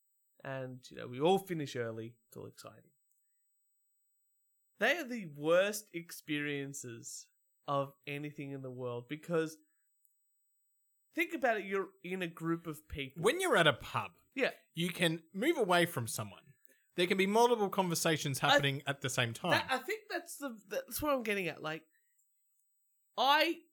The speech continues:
Speaker 1: can talk about s-, like, soccer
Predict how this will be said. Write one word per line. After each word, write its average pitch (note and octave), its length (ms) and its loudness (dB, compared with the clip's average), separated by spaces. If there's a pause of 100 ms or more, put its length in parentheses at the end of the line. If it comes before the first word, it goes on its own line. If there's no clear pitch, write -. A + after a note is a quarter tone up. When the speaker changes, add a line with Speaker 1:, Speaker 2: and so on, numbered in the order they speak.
Speaker 1:
can A#3 160 -8
talk G#3+ 300 -2
about F#3+ 300 0 (120)
s-, - 240 -4 (160)
like, D#3+ 300 2
soccer F#3 540 2